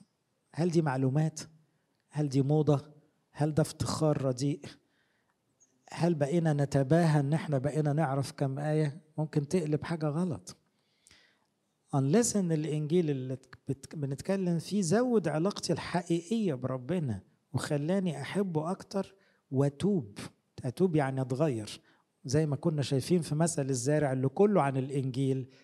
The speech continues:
الثمر هو الحكم. ما تقوليش بقى الساق طلعت والجدر طلع، لا، لا، بص في الآخر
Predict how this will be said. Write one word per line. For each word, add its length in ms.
الثمر 680
هو 240
الحكم. 560
ما 80
تقوليش 440
بقى 200
الساق 360
طلعت 440
والجدر 400
طلع، 360
لا، 160
لا، 120
بص 240
في 120
الآخر 460